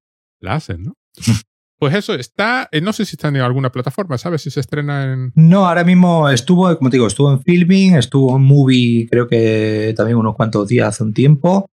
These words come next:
Speaker 2: Eh, se estrenó la semana pasada, yo creo que tampoco tardará mucho, dos o tres semanas, en que la pon-, pongan en Filmin, que estamos
Speaker 1: Sí, el sitio ideal,
Speaker 2: pues
Speaker 1: ¿no?
Speaker 2: su sitio,
Speaker 1: Su sitio natural.
Speaker 2: su sitio natural, ¿no? En Netflix no creo que vaya, <laughs> que
Speaker 1: No,
Speaker 2: vaya a
Speaker 1: no es,
Speaker 2: aparecer.
Speaker 1: no es una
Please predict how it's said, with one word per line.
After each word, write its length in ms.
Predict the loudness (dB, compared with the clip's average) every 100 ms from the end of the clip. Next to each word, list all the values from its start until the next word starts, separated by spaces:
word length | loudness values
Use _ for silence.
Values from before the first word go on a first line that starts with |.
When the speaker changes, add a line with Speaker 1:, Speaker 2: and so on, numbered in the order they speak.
| _ _ _
Speaker 2:
Eh, 440 | -2 2 2 0 -2
se 140 | -2
estrenó 220 | 0 0
la 80 | 0
semana 260 | 0 -2 0
pasada, 460 | 0 0 0 0
yo 120 | 0 0
creo 140 | 0
que 100 | -2
tampoco 1080 | -4 -6 -4 -2 -2 -2 -2 -2 -2 -4 -4
tardará 320 | -2 0 0
mucho, 580 | 0 0 0 0 0 -2
dos 200 | 0 0
o 60 | 0
tres 120 | 0
semanas, 540 | -2 -2 -2 -4 -4
en 260 | -6 -10 -6
que 520 | -4 -4 -4 -6 -8 -12 _ -8
la 180 | -6 -4
pon-, 220 | -6 -4
pongan 320 | -2 0 0
en 80 | -2
Filmin, 480 | -2 -2 -2 -2 -4
que 160 | -8
estamos 480 | -8 -8 -10 -8 -6
Speaker 1:
Sí, 80 | -6
el 100 | -4
sitio 320 | -4 -2 -2
ideal, 240 | 0 -2
Speaker 2:
pues 140 | -2 -2 -2
Speaker 1:
¿no? 60 | -2
Speaker 2:
su 60 | -2
sitio, 320 | -2 -2 -2
Speaker 1:
Su 60 | -2
sitio 180 | -2 -4
natural. 240 | -2 -2
Speaker 2:
su 60 | 0
sitio 300 | 0 0 0
natural, 460 | -2 -2 -2 -2
¿no? 160 | 0 -2
En 80 | 0
Netflix 380 | -2 -2 -2 0
no 120 | 0
creo 100 | -2
que 100 | -2
vaya, 280 | -2 -2 -2 -2
<laughs> 120 | -4
que 160 | -2 0
Speaker 1:
No, 140 | 0
Speaker 2:
vaya 160 | 0 0
a 20 |
Speaker 1:
no 60 | -2
es, 60 |
Speaker 2:
aparecer. 320 | -4 -2 -4 -4
Speaker 1:
no 120 | -2
es 220 | -4 -4
una 540 | -8 -6 -6 -6 -10